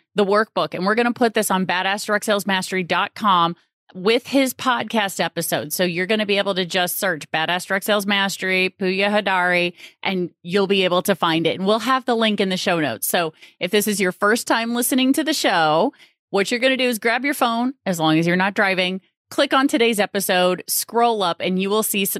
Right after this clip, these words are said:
the show notes right there below hand. And you can click on the link to go grab that workbook from Puya. And then we will also make sure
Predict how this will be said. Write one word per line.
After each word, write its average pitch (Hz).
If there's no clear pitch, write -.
the 190
show 185
notes 170
right 180
there 175
below 170
hand. 165
And 165
you 165
can 175
click -
on 214
the 214
link 170
to 196
go 170
grab 160
that 143
workbook 165
from 170
Puya. 160
And 220
then 208
we 220
will 226
also 262
make 190
sure 165